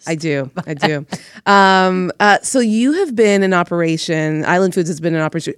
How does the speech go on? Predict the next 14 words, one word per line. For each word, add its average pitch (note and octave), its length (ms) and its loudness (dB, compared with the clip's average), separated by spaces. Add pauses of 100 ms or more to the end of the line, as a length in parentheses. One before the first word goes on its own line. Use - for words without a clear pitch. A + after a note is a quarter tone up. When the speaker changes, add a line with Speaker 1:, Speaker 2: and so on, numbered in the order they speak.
(140)
Speaker 1:
operation E3 340 -4
for E3 100 -10
fifty F#3 640 -8 (380)
Speaker 2:
Yes. D3 240 -8
Speaker 1:
years. D3+ 720 0
Speaker 2:
A D3 60 -18
long D3+ 280 -12
Speaker 1:
Tell G#3+ 140 -6
Speaker 2:
time. D4+ 100 0
Speaker 1:
me, G4+ 200 2
how D4 200 -2
did D#4+ 140 -2
it F4+ 100 -2
start? D#4 520 -4